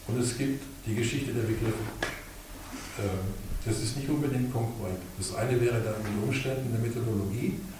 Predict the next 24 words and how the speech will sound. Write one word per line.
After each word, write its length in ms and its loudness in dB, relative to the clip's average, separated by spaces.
die 80 12
für 200 12
sich 100 2
beansprucht, 680 2
äh, 400 2
so 280 2
wie 80 4
ein 80 4
bestimmter 400 2
Marxismus 560 2
das 160 -2
für 120 -2
sich 160 -2
beansprucht 480 -2
hat, 160 -2
äh, 360 4
sozusagen 560 4
die 160 2
alleinselig 680 4
machende 360 4
Lehre 200 2
zu 200 -6
sein. 160 -4
Das 120 -6